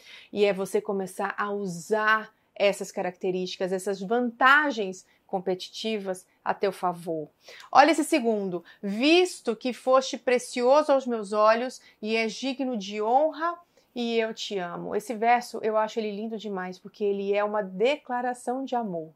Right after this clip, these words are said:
Além de Deus pensar em você antes de você começar a vir à existência, ele te ama demais. Quando você coloca ele em primeiro lugar na tua vida,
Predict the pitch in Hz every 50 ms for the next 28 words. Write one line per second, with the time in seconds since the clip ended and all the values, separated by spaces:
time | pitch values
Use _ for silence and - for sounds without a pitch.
0 | _ _ - - - - - - - 190 208 233 254 311 359 370 349 349 285 233
1 | 233 233 214 208 196 190 - - - - _ _ - 254 247 240 233 - - 294
2 | 311 330 339 320 302 285 269 254 254 - 247 226 220 - - 320 349 392 440 480
3 | - - 508 554 508 - 349 339 277 277 269 - 269 269 262 240 233 226 226 -
4 | 254 247 262 277 - - _ _ _ - 214 214 214 208 226 269 320 440 427 381
5 | 330 254 254 254 220 226 214 - - 214 196 202 214 208 - 285 277 285 - _
6 | _ _ _ _ _ _ _ _ _ - 214 208 208 208 - - 214 214 208 202
7 | 180 202 202 196 190 180 175 170 170 175 175 175 - - - _ _ _ _ _
8 | _ - - 208 208 208 190 214 208 214 - 269 269 - 277 262 240 240 262 277
9 | 269 - 311 302 269 220 196 180 180 180 185 180 208 196 196 226 247 269 247 240
10 | 208 220 214 220 214 202 - 220 208 196 185 180 185 180 175 175 180 180 180